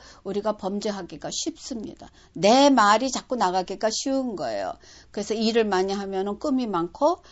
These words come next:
그리고 말을 많이 하면은 우리가 죄를 많이 짓게 된다. 그런데 그게 다 헛되다 그랬어요. 이러니 저러니 해봤자 우리는 말에 실수가 많고 그리고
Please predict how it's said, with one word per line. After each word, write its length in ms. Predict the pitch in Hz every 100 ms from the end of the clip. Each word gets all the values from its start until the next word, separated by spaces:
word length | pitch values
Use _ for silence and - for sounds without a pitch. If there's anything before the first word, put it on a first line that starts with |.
| - -
그리고 320 | 196 190 175
말을 320 | 180 190 202
많이 280 | 185 170 170
하면은 540 | 180 170 190 247 330 - -
우리가 320 | 175 196 208
죄를 300 | 214 170 196
많이 340 | 220 - 190 220
짓게 320 | 254 277 262
된다. 300 | 190 185 - - - _
그런데 300 | - 285 311
그게 280 | 320 285 339
다 140 | -
헛되다 540 | 311 427 - 381 277 190
그랬어요. 420 | - 180 - - _ _ _ _ _ -
이러니 500 | 240 254 226 180 -
저러니 480 | 240 262 294 294 311
해봤자 680 | 359 - 180 - 269 285 - - -
우리는 400 | 233 247 269 208
말에 480 | 175 220 247 247 247 - - -
실수가 560 | - 381 - 233 233
많고 600 | 233 107 135 - 202 180 - _ _ _ -
그리고 440 | 240 240 294